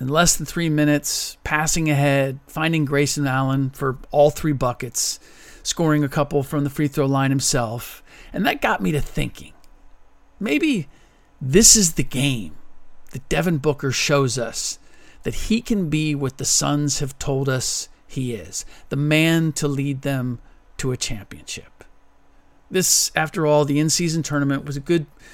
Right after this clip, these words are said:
good opportunity to see some teams and players who hadn't been able to play playoff-type roles in the same way, uh, in, in early in the season.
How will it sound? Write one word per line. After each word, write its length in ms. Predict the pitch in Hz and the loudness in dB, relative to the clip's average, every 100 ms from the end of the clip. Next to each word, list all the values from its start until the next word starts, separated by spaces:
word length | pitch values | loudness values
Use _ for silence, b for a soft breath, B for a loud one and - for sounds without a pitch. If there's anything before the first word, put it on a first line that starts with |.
| B B | B B
good 160 | - 196 | 0 4
opportunity 600 | 180 185 - 165 160 147 | 4 2 -2 0 0 0
to 120 | 139 | -2
see 240 | 127 - 165 | -2 -2 -2
some 220 | - 151 | -2 -4
teams 480 | - 147 143 139 127 | -4 -2 0 0 -2
and 100 | 131 | -6
players 580 | - 135 131 131 123 - B B B | -4 -2 0 0 -2 -8 B B B
who 100 | 165 | -6
hadn't 380 | 135 208 214 190 | 0 2 2 2
been 120 | 175 | 0
able 220 | 165 160 | 0 0
to 80 | 143 | -4
play 640 | 135 156 151 147 143 131 B B B B _ _ | -6 0 4 6 4 0 B B B B _ _
playoff-type 920 | - 156 165 147 143 - - 147 135 127 | -4 0 4 4 2 -2 -2 -2 -4 -2
roles 640 | 139 135 127 104 113 - | 0 2 0 -4 -8 -8
in 140 | 151 | -6
the 60 | 135 | -4
same 400 | - 156 135 123 | -2 0 0 -2
way, 460 | 117 110 98 101 - b b b b - | -4 -10 -16 -18 -20 b b b b -12
uh, 500 | - - - - - - | -10 -8 -10 -10 -12 -12
in, 240 | - - - | -14 -14 -8
in 460 | 185 180 175 170 - - - | -4 -2 -2 -4 -8 -10 0
early 280 | 190 196 | 4 4
in 80 | 196 | 2
the 40 | 190 | 2
season. 440 | - 220 - - | 2 0 -2 -8